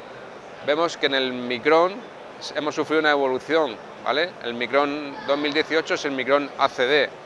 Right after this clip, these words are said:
El A C D, como muchos sabéis, y que llevan nuestros reguladores de gama alta, es un cierre mecánico, que en el caso que se te olvide poner el tapón o el regulador, la primera tapa la lleves suelta, evitamos esa entrada de agua que puede hacer que el regulador se deteriore con el tiempo o que pueda sufrir algún problema o pueda tener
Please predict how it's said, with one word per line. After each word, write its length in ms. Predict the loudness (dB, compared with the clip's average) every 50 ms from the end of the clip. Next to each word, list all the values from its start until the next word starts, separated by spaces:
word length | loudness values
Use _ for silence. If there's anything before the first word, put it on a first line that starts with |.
| -12 -10 -6 -2
El 120 | 4 4
A 60 | 4
C 120 | 6 6 6
D, 140 | 6 6 6
como 160 | 6 4 2
muchos 280 | 2 -2 -2 -2 -2 2
sabéis, 480 | 2 4 4 6 4 4 2 0 -6 -12 -14 -12 -10
y 100 | -8 -4
que 120 | 0 2
llevan 200 | 4 4 4 4
nuestros 220 | 2 2 2 2 2
reguladores 360 | 4 4 6 6 6 6 4
de 80 | 4 4
gama 220 | 4 4 6 4
alta, 360 | 4 4 6 6 6 6 6 4 -4 -14 -18 -18 -18 -12 -10 -8
es 100 | -4 -2
un 140 | -2 -2
cierre 280 | 2 4 4 6 6 6
mecánico, 580 | 4 6 8 8 6 6 4 0 0 -2 -2 -4 -8 -12 -16 -8 -2
que 80 | 0
en 80 | 0 0
el 80 | 2 4
caso 280 | 4 4 4 4 2
que 100 | 0 0
se 80 | -2 0
te 80 | 0
olvide 200 | 2 2 4 4
poner 220 | 4 4 4 4 4
el 100 | 2 2
tapón 420 | 2 0 2 4 2 2 2 0 -4 -10 -16 -16 -6 -2
o 80 | 0
el 80 | 2 2
regulador, 480 | 2 2 4 6 8 8 8 8 8 6
la 80 | 4
primera 340 | 2 0 0 4 4 6 6
tapa 240 | 6 6 6 6 6
la 80 | 6
lleves 240 | 6 6 4 4 2
suelta, 420 | 2 0 0 2 4 6 6 6 4 0 -8 -16 -16 -14 -4 -2
evitamos 480 | 0 0 4 6 6 8 8 6 4
esa 160 | 2 2 2 2
entrada 340 | 2 4 6 8 8 8
de 80 | 10 8
agua 240 | 8 8 8 6 4
que 100 | 4 4
puede 160 | 4 4 4
hacer 180 | 6 4 2 2
que 80 | 2
el 60 | 2
regulador 420 | 4 4 4 6 6 6 6 6 6
se 100 | 4 2
deteriore 380 | 2 4 4 4 4 4 4
con 120 | 4 4 2
el 120 | 2 2
tiempo 440 | 2 0 0 0 2 2 0 0 0 -2 -6 -14 -14 -8 -8
o 100 | -6 -6
que 80 | 2
pueda 160 | 6 6 6
sufrir 220 | 6 4 2 4 4
algún 200 | 4 4 2 0
problema 360 | 0 2 2 2 4 4 2
o 60 | 4
pueda 160 | 6 4 6 6
tener 320 | 6 6 6 6 4 2